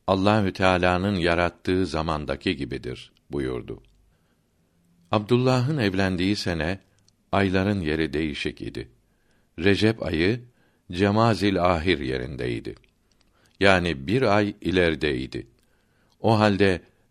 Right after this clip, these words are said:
Nur-i Nübüvvet'in Amine rahmetullahi teâlâ aleyha validemize intikali şimdiki Cemazil Ahir ayındadır.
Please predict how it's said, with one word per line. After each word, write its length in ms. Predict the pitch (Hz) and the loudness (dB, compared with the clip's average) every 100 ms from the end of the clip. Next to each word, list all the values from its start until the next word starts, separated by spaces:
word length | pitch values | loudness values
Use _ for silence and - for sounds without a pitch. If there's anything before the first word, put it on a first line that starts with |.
| - | -6
Nur-i 420 | 98 127 110 92 | 0 2 2 0
Nübüvvet'in 880 | 82 78 76 80 82 101 87 71 - _ _ _ _ _ - | 0 -2 0 0 0 -2 -4 -6 -12 _ _ _ _ _ 0
Amine 640 | 98 95 92 95 101 90 - _ - | 2 2 0 0 0 -2 -8 _ -6
rahmetullahi 920 | 82 82 85 82 85 80 87 92 78 | -4 -2 -4 -6 -4 -2 -2 -2 -4
teâlâ 460 | - 80 78 76 73 | -6 -2 -2 0 0
aleyha 580 | 73 80 78 78 78 - _ _ _ _ _ _ | 2 0 -2 -2 -4 -6 _ _ _ _ _ _
validemize 680 | 82 98 95 87 92 85 95 | 2 4 4 2 0 -2 -2
intikali 840 | 87 82 - 73 87 82 80 120 127 _ - | -2 -4 -6 -2 0 2 2 -2 -4 _ -12
şimdiki 680 | - - 147 117 113 104 | -6 -2 0 0 0 -2
Cemazil 840 | 85 101 104 113 107 101 95 82 87 | 0 2 2 2 2 2 2 4 2
Ahir 240 | 73 80 | 0 -2
ayındadır. 720 | 67 71 67 60 60 65 - | -2 -2 -4 -6 -6 -8 -10